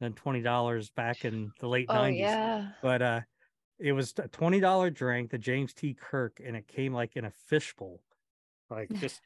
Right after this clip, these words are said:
Speaker 1: big ass thing. And
Speaker 2: Well, the, they had the one with the dry ice, like that, f-, uh, at Quark's Bar.
Speaker 1: Yeah, that's,
Speaker 2: Do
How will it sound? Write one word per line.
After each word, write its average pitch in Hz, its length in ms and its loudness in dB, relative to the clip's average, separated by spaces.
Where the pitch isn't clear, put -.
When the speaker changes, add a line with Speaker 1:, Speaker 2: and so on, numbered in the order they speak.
Speaker 1:
big 147 200 -4
ass 139 360 -4
thing. 139 380 -4
And 117 80 0
Speaker 2:
Well, 240 260 8
the, 214 240 8
they 214 160 2
had 247 200 4
the 247 80 2
one 220 140 4
with 240 140 -2
the 196 100 -2
dry 170 440 0
ice, 196 240 -2
like 175 180 -4
that, - 160 -4
f-, - 280 -16
uh, 160 280 -2
at 175 160 -4
Quark's - 420 0
Bar. 190 380 -6
Speaker 1:
Yeah, 120 240 -2
that's, 123 220 -2
Speaker 2:
Do - 60 -18